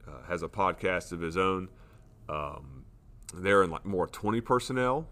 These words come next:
right? They wanna run the football, run some option, um, off their power counter jet game. Uh, but then I'm watching, you know, a team in the wing T in Class double A score the most points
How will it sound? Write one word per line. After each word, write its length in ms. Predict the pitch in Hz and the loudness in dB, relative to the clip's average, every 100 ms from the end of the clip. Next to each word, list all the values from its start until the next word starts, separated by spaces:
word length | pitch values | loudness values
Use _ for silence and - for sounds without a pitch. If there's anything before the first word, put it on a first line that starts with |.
| - | -6
right? 200 | 87 92 | 0 2
They 80 | 92 | 2
wanna 180 | 95 90 | 2 0
run 120 | 95 | 0
the 60 | |
football, 640 | 85 95 92 92 92 90 - - - - - - - - - - | 0 0 4 6 4 2 -6 -20 -20 -20 -20 -20 -20 -20 -16 -2
run 160 | 98 | 0
some 160 | - 92 | 0 0
option, 500 | 92 92 92 90 85 - - - - | 2 0 -2 -6 -10 -14 -18 -16 -12
um, 440 | 80 80 78 - - - - | 2 8 10 10 8 2 0
off 240 | 87 85 | 0 2
their 120 | 90 | 0
power 340 | 82 92 85 85 | 0 2 2 2
counter 420 | 95 87 85 82 | 0 0 0 -4
jet 200 | 78 87 | -2 -2
game. 400 | 76 85 85 82 - - - - - | -2 -4 -4 -6 -10 -18 -20 -20 -18
Uh, 160 | - - - | -16 -16 -10
but 140 | 85 | -2
then 100 | 101 | 0
I'm 180 | 95 92 | 0 2
watching, 520 | 95 92 95 87 82 - - - - - - | 2 2 0 -4 -8 -14 -20 -20 -20 -18 -8
you 80 | 82 | -4
know, 80 | |
a 60 | 78 | -4
team 500 | - 101 98 92 82 - - - | 0 0 0 -2 -6 -10 -20 -12
in 500 | 87 82 85 85 80 - - | -6 -4 -2 -4 -8 -12 -18
the 360 | - 78 76 73 - | -8 -4 -4 -6 -2
wing 260 | 107 117 | 0 0
T 340 | 120 135 113 95 | 4 6 6 4
in 120 | 90 | 2
Class 320 | 107 104 - | 4 6 6
double 280 | 107 92 110 | 2 6 6
A 140 | 104 | 6
score 220 | - 101 | 4 0
the 420 | 90 87 90 85 - | 2 0 0 -2 0
most 300 | 98 107 - | 4 4 4
points 540 | 117 104 92 - - | 2 2 0 -6 -12